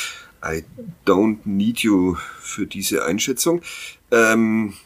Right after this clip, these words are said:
der hat geschrieben, eine Weiterentwicklung zur Horrorsaison neunzehn zwanzig ist nicht festzustellen. Also,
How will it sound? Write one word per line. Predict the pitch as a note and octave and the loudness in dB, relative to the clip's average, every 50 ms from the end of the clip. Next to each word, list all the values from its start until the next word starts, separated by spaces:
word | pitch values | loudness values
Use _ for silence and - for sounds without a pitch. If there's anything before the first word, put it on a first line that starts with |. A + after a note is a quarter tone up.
| _ _ _ _ _ _ _ - - | _ _ _ _ _ _ _ -6 0
der | G2 G2 A2 A#2+ D3+ D3 | 0 2 2 2 0 0
hat | D#3 D3 - - - - - | -4 -6 -6 -8 -14 -16 -8
geschrieben, | - - - - C3 B2+ C3 C3 C3+ - | -6 -4 -4 -2 -2 -4 -2 -2 0 2
eine | G#2 G#2 G#2+ G#2 G2+ G2 E2+ - - | 2 2 4 4 4 2 2 -4 -4
Weiterentwicklung | - E2 F2+ - - F#3 C#3+ A#2 A2 B2 A#2 - C#3 B2+ | 0 2 2 2 4 2 2 2 0 -2 -4 -2 -2 -2
zur | - - A#2 F2+ D#2+ | -2 -2 -2 -2 0
Horrorsaison | F#2 F2+ B2+ C3 C3 - A#2+ - - A2 G2+ G2+ | 0 0 0 0 0 0 -2 0 0 2 2 2
neunzehn | F#2 F2+ F#2 - - A2 F#2+ | 2 0 0 -2 -2 -2 -2
zwanzig | - - E2 E2+ G2+ - C3 A#2 | -2 0 0 -2 -2 -2 -4 -4
ist | A2 - - | -6 -6 -6
nicht | G2 G#2+ - - | -6 -8 -6 -6
festzustellen. | - - C#3 - - - E3+ - - E2 D#2+ F2 F2 - - _ _ _ _ _ _ _ _ _ _ _ _ _ _ _ _ _ _ _ _ _ - | -6 -4 0 0 0 0 0 -2 -2 -2 0 0 0 -2 -4 _ _ _ _ _ _ _ _ _ _ _ _ _ _ _ _ _ _ _ _ _ -4
Also, | - - - F#2 F2+ D#2+ D#2 | -2 -2 0 2 0 0 0